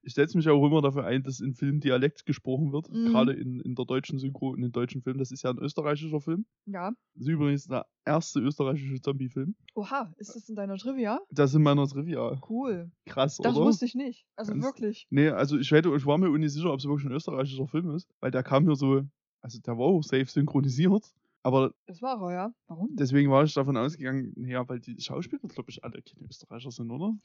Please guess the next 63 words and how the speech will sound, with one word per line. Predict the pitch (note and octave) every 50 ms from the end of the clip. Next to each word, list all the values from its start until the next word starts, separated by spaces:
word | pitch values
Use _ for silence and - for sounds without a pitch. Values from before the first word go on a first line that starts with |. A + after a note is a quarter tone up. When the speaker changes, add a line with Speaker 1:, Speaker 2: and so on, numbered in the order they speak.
| - - G#3+ E3
Speaker 2:
Weiß | F3+ E3+
Speaker 1:
Weiß | C#3 F3 C4 F4
es | E4 A3+
Speaker 2:
nicht. | - -
Speaker 1:
nicht, | B2+ - A#2 -
guck | - - - -
mal. | D3+ - D3+ B2 - _ _ _ -
Speaker 2:
Was | F#3+ G3+
haben | B3
wir | E4 F#4+
denn | C#4+ G#3 G3 G3
hier? | G3 F#3+ F3+
Ah, | F3+ F#3
da | F3+ F#3
steht | - - G#3+ G#3
ja | G#3+
nicht, | G3+ G3 F#3+ - -
äh, | F#3+ F#3+ G3+ - -
Steve. | F#3+ - - - D#4+ F#4 D4+ - -
Ach | - B3
ja, | C#4 -
Speaker 1:
Und | - B2+
die | C#3
Speaker 2:
Steve | B2
Speaker 1:
haben | C#3 C#3 D3+
Speaker 2:
hieß | E3 D3+
er | - -
Speaker 1:
irgendwie, | C3+ C3+ C3+
Speaker 2:
ja. | - -
Speaker 1:
also | - - D#3+ B2+
die | C3 C3
haben, | A#2+ C3+ D3+ D#3 D3+ C#3 B2 - _ _
na | - -
okay. | - B2+ - D3 C#3+ C3+ B2+ A#2+ A#2+
Speaker 2:
And | B2+ -
your | A#3 B3 B3
friend | - - C4+ C4+ C4+ - -
Speaker 1:
Also, | - A#2+
Speaker 2:
Steve. | G3 F#3+ F#3+ G3 _ _ _ -
Speaker 1:
ja, | D3+ D#3+ F3 F#3+
obwohl, | F#3+ D#3+ F3+ F#3 F#3 F#3 F#3+ F3+ D3 - _ _ _ -
ah, | C#3 C#3+
der | C3 C3 B2+
war | D3+ F#3+ G3+
trotzdem, | - G3+ A#3 - - D3+
ich | B2+ B2
bin | C#3 B2+
trotzdem | D#3 F3 - D#3+ C#3 B2+
der | B2
Meinung, | C3 C3+ C3+ C3+ C#3
dass | C#3 C3+ B2+
das | - D3 C#3 D3+
synchronis- | D3 - - - C#3 C#3+ - _ _ _ - F3+ - _ _ _ F#3 E3+ E3+ E3+ -
Speaker 2:
Alter, | G3+ G3+ F3+ F3
da | G#3+ G#3+ D#3+
Öffi, | - F#3+ B3+ - - G3 E3+ E3
was | D#3+ F3 -
denn | - -
los? | E3+ E3
Speaker 1:
synchronisiert | F3 F3+ F3+ E3+ D#3 D3+ D3 C#3 C#3 D3 D#3 E3+
war, | D#3 C3+ C3
ne, | C3 C#3+ D#3 D#3+ D3
Bier. | C#3+ - F3+ F3 C#3+